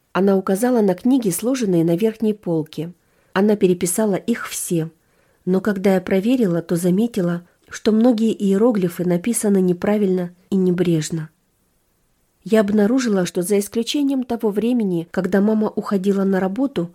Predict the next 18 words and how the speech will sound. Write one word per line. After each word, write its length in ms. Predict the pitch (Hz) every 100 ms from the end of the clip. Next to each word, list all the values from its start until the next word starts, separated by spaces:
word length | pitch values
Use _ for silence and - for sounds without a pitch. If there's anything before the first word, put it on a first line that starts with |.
| _
всё 200 | - 320
остальное 420 | - 262 247 254
свободное 600 | 240 220 208 220 208 202
время 380 | 226 240 214 -
она 200 | 202 208
смотрела 640 | 202 190 196 208 202 190 -
видео 460 | 202 247 220 220 196
в 120 | 190 -
WeChat, 580 | 196 254 - 180 160 - _ _ _ _ -
китайское 480 | 226 214 185 - 202
приложение 640 | 214 220 220 214 175 170
для 160 | 180 175
социальных 580 | - 175 180 175 175
сетей, 520 | 175 180 175 175 165 - _ _ -
или 180 | 294
на 100 | 277
других 380 | 202 185 165 175
платформах. 800 | - 180 - 190 160 160 156 -